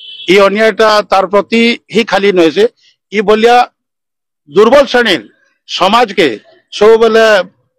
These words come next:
ଉଁ, ସବଳ ଶ୍ରେଣୀର ସମାଜଟା ଦବେଇ ଚାଲିଛେ। ଆଉ ଗୋଟେ, ଗୋଟେ ବହୁତ, ବହୁତ ଦୁଃଖର କଥା। ଆଉ ନିନ୍ଦା କରିମି ମୁଇଁ ଯେ ଭାରତ ଭଳିଆ ଗୋଟେ ଗଣତାନ୍ତ୍ରିକ ଦେଶରେ ହାଇକୋର୍ଟ ଭଳିଆ ଗୋଟେ ମର୍ଯ୍ୟାଦା ସମ୍ପନ୍ନ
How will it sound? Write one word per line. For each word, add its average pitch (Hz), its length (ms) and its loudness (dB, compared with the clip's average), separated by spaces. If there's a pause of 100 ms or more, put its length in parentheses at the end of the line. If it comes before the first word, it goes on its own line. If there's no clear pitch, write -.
ଉଁ, 131 460 -10
ସବଳ 208 360 0
ଶ୍ରେଣୀର 190 340 -4
ସମାଜଟା 165 760 -2 (260)
ଦବେଇ 156 280 0
ଚାଲିଛେ। 156 420 -2
ଆଉ - 400 -16
ଗୋଟେ, 143 140 -10
ଗୋଟେ 156 160 -8
ବହୁତ, 147 180 -2
ବହୁତ 156 180 2
ଦୁଃଖର 165 280 -2
କଥା। 165 280 0 (460)
ଆଉ 147 80 -2
ନିନ୍ଦା 165 340 0
କରିମି 202 280 -2
ମୁଇଁ 185 240 -2 (540)
ଯେ 196 120 2 (480)
ଭାରତ 202 440 0
ଭଳିଆ 226 260 2
ଗୋଟେ 220 240 2
ଗଣତାନ୍ତ୍ରିକ 202 640 -2
ଦେଶରେ 226 500 0 (1120)
ହାଇକୋର୍ଟ 262 680 -2
ଭଳିଆ 240 300 0
ଗୋଟେ 226 260 2 (420)
ମର୍ଯ୍ୟାଦା 214 440 0
ସମ୍ପନ୍ନ 226 640 -2